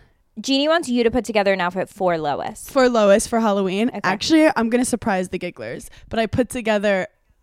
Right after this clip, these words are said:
Speaker 2: an outfit for her.
Speaker 1: So obviously that's why you needed a Pinterest board.
Speaker 2: I was on Pinterest doing that too. I mean,
Speaker 1: I have so many ideas.
Speaker 2: what are you thinking?
Speaker 1: I'm thinking, like,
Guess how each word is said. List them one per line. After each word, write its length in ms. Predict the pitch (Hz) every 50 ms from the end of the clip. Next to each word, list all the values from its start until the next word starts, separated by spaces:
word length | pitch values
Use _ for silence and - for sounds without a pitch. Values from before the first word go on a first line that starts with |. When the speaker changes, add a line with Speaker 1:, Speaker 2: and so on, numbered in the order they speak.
| _ _ - -
Speaker 2:
an 140 | 220 214
outfit 380 | 185 160 151 - - 185 - -
for 180 | - - 185 190
her. 320 | 202 - - - 202 - _ _ _ _ _ _ _ _ -
Speaker 1:
So 140 | 220 - 226
obviously 360 | - 202 208 208 214 190 202 196
that's 260 | 180 202 202 202 -
why 60 | 190
you 80 | 180 180
needed 260 | 180 170 160 151 143
a 40 | 139
Pinterest 420 | - 226 233 214 - 143 - -
board. 280 | - 62 - - - _ _ _ _ _ _ _ _ _ _ _ _ _ -
Speaker 2:
I 120 | - 214 214
was 580 | 180 175 185 202 196 190 190 190 202 220 202
on 180 | 135 - 214 214
Pinterest 340 | - 214 208 - 202 185 -
doing 200 | 208 208 196 190
that 220 | 175 170 - -
too. 520 | - - 208 160 92 78 101 175 - 220 220 _ _ _ _ _ _ _ _ _ _ -
I 80 | - 220
mean, 120 | 233 220
Speaker 1:
I 40 | 220
have 120 | 247 285 -
so 180 | - 247 208
many 220 | 190 190 185 185 180
ideas. 640 | 180 175 - 156 143 139 110 117 190 - - - _ -
Speaker 2:
what 300 | - 208 185 220 233 240
are 60 | 247
you 160 | 240 247 240
thinking? 640 | 196 - 233 226 - - - - - - 247 220 202 _ _ _ _ _ _ _ _ _ - - - - - -
Speaker 1:
I'm 140 | 220 240
thinking, 340 | 233 226 240 226 254 262 269 269
like, 180 | 254 233 226